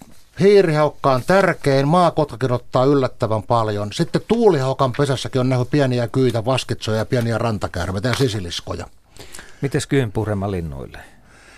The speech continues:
Speaker 1: No siinä on se hö-,
Speaker 2: Antaako mitään ongelmia?
Speaker 1: s-, siellä on se hö-, höyhen suoja niin laaja, että se menee melkein hukkaan, ne hampaat ei mene sinne oikeaan osoitteeseen, eli sinne lihakseen saakka.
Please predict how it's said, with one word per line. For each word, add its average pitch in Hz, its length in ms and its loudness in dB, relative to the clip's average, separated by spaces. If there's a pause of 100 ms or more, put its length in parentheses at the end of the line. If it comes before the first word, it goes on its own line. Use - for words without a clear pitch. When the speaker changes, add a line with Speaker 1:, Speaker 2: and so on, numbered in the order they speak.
(180)
Speaker 1:
No 131 60 0
siinä 185 200 4
on 175 40 2
se 180 80 2
hö-, - 60 4
Speaker 2:
Antaako 156 400 2
mitään 98 440 -2 (220)
ongelmia? 95 400 0
Speaker 1:
s-, - 140 0
siellä 190 240 6
on 160 80 2
se 196 140 4
hö-, 175 160 0 (120)
höyhen 151 520 4 (200)
suoja 151 400 2
niin 139 260 2 (400)
laaja, 135 280 2
että 123 160 -4
se 123 100 -2
menee 139 240 2
melkein 135 320 0
hukkaan, 123 400 -2
ne 117 60 0
hampaat 120 400 0
ei 123 100 2
mene 127 120 0
sinne 117 180 -4
oikeaan 104 420 -4
osoitteeseen, 98 600 -6
eli 117 140 -2
sinne 113 140 -4
lihakseen 98 440 -4
saakka. - 400 -12